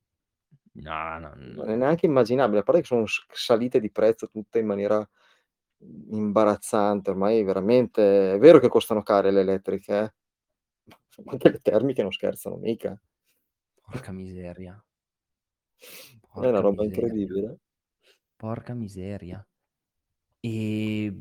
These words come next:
Speaker 1: veramente io sono, sono allibito perché, mm, il bello è che in futuro i prezzi saranno sempre più allettanti, è molto probabile, sempre che magari non ci sia una, una domanda talmente alta da farli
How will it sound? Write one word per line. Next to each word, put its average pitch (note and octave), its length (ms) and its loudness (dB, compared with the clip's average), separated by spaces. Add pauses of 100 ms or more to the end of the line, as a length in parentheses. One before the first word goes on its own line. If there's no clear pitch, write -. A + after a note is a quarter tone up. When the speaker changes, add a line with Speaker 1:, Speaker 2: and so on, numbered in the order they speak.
(300)
Speaker 1:
veramente B2 640 -4
io B2+ 180 -4
sono, A2 460 -8
sono A#2 300 -6
allibito A#2 680 -6
perché, G2+ 420 -4
mm, G2 640 -8 (220)
il G#2 200 -16 (800)
bello A2 300 -2
è G#2+ 40 -6
che A2 100 -10
in G#2+ 100 -6
futuro G#2+ 400 -2
i G2+ 40 -2
prezzi G2+ 320 -4
saranno G2 300 -2
sempre G2 680 -4 (180)
più - 160 -2
allettanti, G2 680 -2
è - 120 -6
molto G2+ 320 -2
probabile, F#2+ 600 -6 (300)
sempre G2+ 340 -6
che G#2 140 -10 (640)
magari G2+ 300 -4
non G2+ 160 -6
ci G2 100 -12
sia F#2+ 400 -4
una, F#2+ 220 -4
una G2 140 -2
domanda G2+ 340 -2
talmente G2 340 0
alta G2 300 2
da F2+ 60 -4
farli F#2+ 380 -2